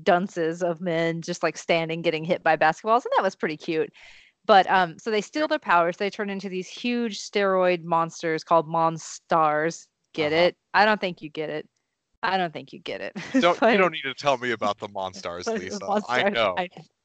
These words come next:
Speaker 1: So Bugs Bunny is like, "We gotta, we gotta have some kind of fighting chance." They, if you remember the scene, they lasso Michael Jordan from a golf hole. Do you remember
Speaker 2: Sure.
Speaker 1: that? Yeah,
Speaker 2: As
Speaker 1: and
Speaker 2: you
Speaker 1: bring him
Speaker 2: do,
Speaker 1: in
Speaker 2: like,
Speaker 1: for
Speaker 2: just
Speaker 1: Of course. Very natural.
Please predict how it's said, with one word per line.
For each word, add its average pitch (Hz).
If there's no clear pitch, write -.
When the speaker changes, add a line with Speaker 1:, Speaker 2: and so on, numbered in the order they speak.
Speaker 1:
So 262
Bugs 262
Bunny 208
is 196
like, 165
"We 175
gotta, 214
we 170
gotta 202
have 175
some 226
kind 220
of 196
fighting 180
chance." 156
They, 160
if 170
you 190
remember 185
the 175
scene, 170
they 151
lasso 180
Michael 165
Jordan 160
from 156
a 156
golf 170
hole. 151
Do 165
you 165
remember 160
Speaker 2:
Sure. 165
Speaker 1:
that? 170
Yeah, 190
Speaker 2:
As 123
Speaker 1:
and 175
Speaker 2:
you 127
Speaker 1:
bring 156
him 139
Speaker 2:
do, 117
Speaker 1:
in 120
Speaker 2:
like, 120
Speaker 1:
for 107
Speaker 2:
just -
Speaker 1:
Of -
course. -
Very 294
natural. 175